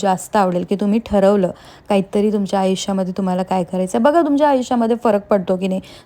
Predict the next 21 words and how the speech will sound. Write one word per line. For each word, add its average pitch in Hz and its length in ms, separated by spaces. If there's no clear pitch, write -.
जो 240 80
डलनेस 226 560
आहे 214 160
तुमचा 220 300
जातो 202 420
की 214 80
नाही 208 140
बघा, 175 300
कारण 196 260
मला 208 220
स्वतःला 202 380
एक्सपिरियन्स 190 580
आहे. 185 80
फक्त - 320
बसून 233 400
आपण 233 240
घरातली 208 360
कामं 214 300
करून 226 340
डल 208 240
होतो, 220 420